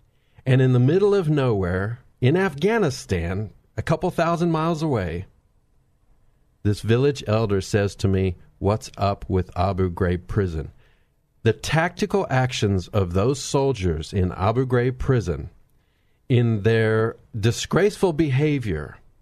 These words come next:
made my life eight years later in Afghanistan less safe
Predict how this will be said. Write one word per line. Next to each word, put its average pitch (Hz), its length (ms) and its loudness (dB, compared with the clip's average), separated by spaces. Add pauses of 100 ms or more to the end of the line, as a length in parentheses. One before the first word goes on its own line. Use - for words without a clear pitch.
(680)
made 127 320 4
my 143 240 2
life 120 500 0
eight 165 240 0
years 151 320 -2
later 117 340 2
in 110 240 2
Afghanistan 104 1000 0 (360)
less 127 300 2
safe - 640 -6